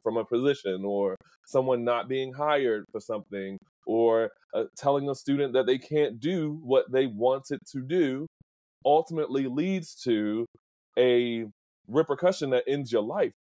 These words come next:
This is not okay. And I think the greater problem is a societal problem where we have to take care of the bare basics, which is universal health care and access to mental health care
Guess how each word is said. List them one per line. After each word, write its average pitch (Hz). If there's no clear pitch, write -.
This 185
is 147
not 123
okay. 139
And 135
I 156
think 180
the 143
greater 165
problem 123
is 120
a 117
societal 135
problem 107
where 110
we 156
have 165
to 139
take 135
care 127
of 110
the 113
bare 120
basics, 117
which 113
is 104
universal 127
health 110
care -
and 120
access 135
to 135
mental 139
health 113
care 90